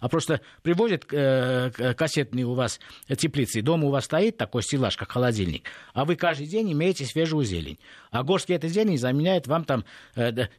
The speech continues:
пять килограмм, э, огурцов, которые выращены в теплице, довезены до вас там, по витаминам. А, э, что касается пищевых волокон, мы пищевые волокна можем получить и овощей, и получаем от овощей, и можем получить от, э, э, животного,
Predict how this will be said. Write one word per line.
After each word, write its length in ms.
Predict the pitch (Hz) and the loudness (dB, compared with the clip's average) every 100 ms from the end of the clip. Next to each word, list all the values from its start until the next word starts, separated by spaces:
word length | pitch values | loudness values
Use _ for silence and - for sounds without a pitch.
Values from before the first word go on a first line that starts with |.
| - | -2
пять 200 | 170 - | -2 0
килограмм, 420 | 147 147 175 175 | -2 0 0 0
э, 480 | 135 135 135 135 135 117 | 0 2 2 2 2 0
огурцов, 460 | 139 135 139 190 | 0 0 2 0
которые 560 | - 117 151 139 131 113 | 0 -2 0 0 0 0
выращены 480 | 120 147 131 143 143 | 0 0 2 0 0
в 60 | |
теплице, 420 | - 143 175 - 120 | -2 -2 -2 0 0
довезены 420 | 127 120 120 131 | 0 0 0 0
до 140 | 131 | 2
вас 180 | 135 160 | 0 0
там, 160 | 120 107 | -2 -6
по 140 | 113 | -4
витаминам. 640 | 110 123 127 147 131 98 87 - - - | -2 2 2 4 2 -2 -8 -16 -20 -10
А, 240 | - 120 120 | -4 -4 -2
э, 440 | 127 131 127 120 | 0 0 0 0
что 160 | 117 143 | -2 -2
касается 640 | 139 131 139 127 - 123 - - | 0 2 0 0 0 -2 -4 -14
пищевых 380 | - 120 180 170 | -6 -2 0 0
волокон, 400 | 151 123 98 92 | 2 0 -2 -4
мы 160 | 104 107 | -4 -4
пищевые 340 | 101 - 123 | -2 -2 0
волокна 380 | 113 110 113 120 | 0 0 0 0
можем 300 | 117 113 107 | 0 0 0
получить 440 | 113 113 120 113 - | 0 0 0 -2 0
и 100 | 180 | 2
овощей, 440 | 165 139 123 135 | 2 0 -2 -4
и 60 | 110 | -4
получаем 440 | 95 95 90 175 | -6 -4 0 2
от 120 | 190 170 | 2 2
овощей, 460 | 160 160 - 139 - - - | 0 0 2 0 -2 -16 -2
и 100 | 127 | 2
можем 260 | 135 117 | 2 2
получить 460 | 107 120 117 127 - | -2 -2 0 -2 -2
от, 160 | 113 - - - - - - | -6 -8 -16 -20 -20 -14 -4
э, 460 | 123 127 123 127 | -2 0 2 2
э, 400 | 127 120 123 123 | 0 -2 0 0
животного, 640 | 117 127 156 165 160 156 | 2 2 2 0 0 2